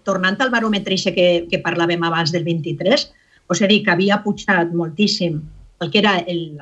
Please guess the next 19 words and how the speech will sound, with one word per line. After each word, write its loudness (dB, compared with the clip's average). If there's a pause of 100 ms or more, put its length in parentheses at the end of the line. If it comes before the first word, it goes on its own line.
(160)
el -20
coneixement, 2
val? -2 (460)
Però, 6
en 4
canvi, 0
t'havia 0
baixat 0
moltíssim 2
l'ús 2 (380)
a 0
casa, 0
a -4
les 0
famílies. 0 (260)
Vull 0
dir, 0 (300)
clar, 2 (400)
eh, -4